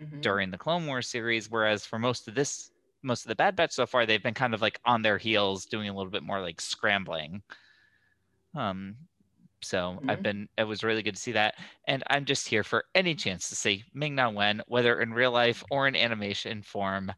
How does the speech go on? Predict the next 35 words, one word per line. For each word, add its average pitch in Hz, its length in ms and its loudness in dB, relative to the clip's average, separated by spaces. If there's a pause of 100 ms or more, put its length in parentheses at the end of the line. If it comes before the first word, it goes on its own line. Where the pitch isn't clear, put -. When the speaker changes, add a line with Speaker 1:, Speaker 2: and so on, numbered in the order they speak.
(280)
Speaker 2:
It 110 100 2
is 110 120 2
a 98 100 2
welcome 120 380 0
chance 98 320 -2
that 104 100 -2
I 101 100 4
take - 260 -4
very 117 400 4
enthusiastically. 92 920 -4
More 123 220 0
Fennec 90 320 -2
Shand. - 400 -8 (200)
Speaker 1:
Yes, 147 440 0
give 147 180 0
us 147 160 -4
more. - 240 -10 (140)
She - 160 -8
looks - 160 0
amazing. - 440 -10 (200)
<laughs> - 200 -20
Ten 349 240 6
out 302 140 10
of 208 140 6
ten. 156 320 2
No 196 180 4
notes. - 560 -6 (240)
<laughs> - 360 -2 (1500)
Speaker 2:
All 123 200 6
right, 113 200 6
now 120 160 4
moving 131 340 2
into 120 540 0
our 107 180 6
Speaker 1:
Mm-hmm. - 80 -6